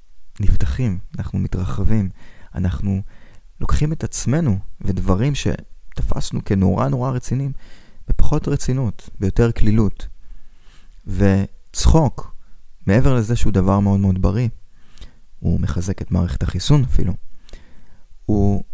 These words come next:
מאפשר לתודעה שלנו, ללב שלנו, להיפתח לאיכות יותר ויותר אנושית. ככל שאנחנו נפתחים לאיכות יותר אנושית,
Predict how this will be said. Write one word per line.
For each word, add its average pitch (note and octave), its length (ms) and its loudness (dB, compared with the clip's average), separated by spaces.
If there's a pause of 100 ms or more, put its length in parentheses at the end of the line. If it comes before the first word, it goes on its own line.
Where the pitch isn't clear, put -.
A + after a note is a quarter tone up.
(160)
מאפשר D3 500 6
לתודעה A2 680 2
שלנו, F#2 420 0
ללב F#2 380 2
שלנו, F#2+ 460 0 (680)
להיפתח - 580 4
לאיכות G2+ 520 0 (540)
יותר G#2+ 400 0
ויותר F#2+ 340 4
אנושית. F2+ 500 -4 (800)
ככל D3 300 0
שאנחנו D3 360 2
נפתחים A2+ 540 0
לאיכות G2 360 0
יותר G2 280 -2
אנושית, F#2+ 500 -2